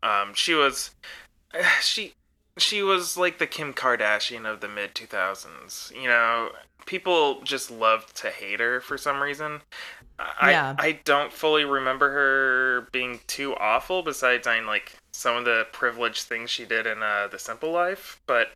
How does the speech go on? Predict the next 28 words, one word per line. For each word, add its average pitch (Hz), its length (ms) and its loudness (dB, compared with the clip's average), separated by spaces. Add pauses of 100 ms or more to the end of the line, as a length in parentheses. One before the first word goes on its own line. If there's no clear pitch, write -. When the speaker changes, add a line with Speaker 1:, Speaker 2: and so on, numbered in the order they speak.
Speaker 2:
Yeah. - 420 -2
Speaker 1:
otherwise, 180 380 4
like, 160 140 -12
I 147 80 -6
don't 214 160 -2
remember 202 280 0
her 180 140 2
being 151 280 -6
too 156 340 -6
awful, 151 520 2
but 135 160 4
of 127 140 -4
course, - 580 0 (460)
uh, 117 60 2 (200)
I 113 60 4
think 120 240 -4
with 120 120 -2
the 110 120 0
whole 110 180 0
sex - 420 0
tape 117 280 0
and 120 80 -6
everything, 117 400 -2
people 120 260 -4
just 120 240 -4
love 110 460 0
to 101 440 -2 (160)
just - 280 -12